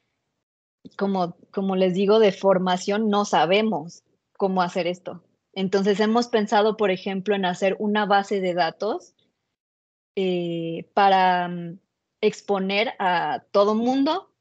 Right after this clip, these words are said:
cuál es la microbiota del camarón y quien quiera compararse, se pueda comparar, ¿no?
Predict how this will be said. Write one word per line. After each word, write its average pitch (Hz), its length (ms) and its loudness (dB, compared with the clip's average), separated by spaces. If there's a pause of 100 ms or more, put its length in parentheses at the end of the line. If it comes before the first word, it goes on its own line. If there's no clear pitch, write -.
cuál 233 260 6
es 240 140 2
la 233 100 2
microbiota 185 540 -4
del 190 140 -2
camarón 185 500 -4
y 190 100 -8
quien 190 180 -4
quiera 226 280 2
compararse, 214 840 -2 (440)
se 202 100 -2
pueda 196 340 4
comparar, 170 560 -2
¿no? 208 280 -8